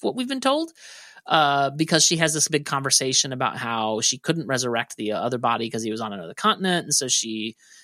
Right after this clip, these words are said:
made up something out of whole cloth, either that or, um,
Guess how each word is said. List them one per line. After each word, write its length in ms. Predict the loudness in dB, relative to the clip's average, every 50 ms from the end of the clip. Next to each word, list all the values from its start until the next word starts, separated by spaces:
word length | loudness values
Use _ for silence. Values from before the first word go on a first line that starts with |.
| _ _ -2
made 180 | 0 2 2 2
up 120 | 2 2
something 280 | 2 2 2 2 2 2
out 60 | 2
of 80 | 2 2
whole 180 | 2 2 2
cloth, 460 | 2 2 2 4 4 4 2 2 0
either 160 | -2 0 2 2
that 200 | 4 4 4 4
or, 540 | 4 4 4 4 2 2 2 0 -2 -4 _ _ _ _ -20 -20 -20 _ _ _ _ -2
um, 640 | 0 0 0 0 -2 -2 -4 -6 -8 -8 -10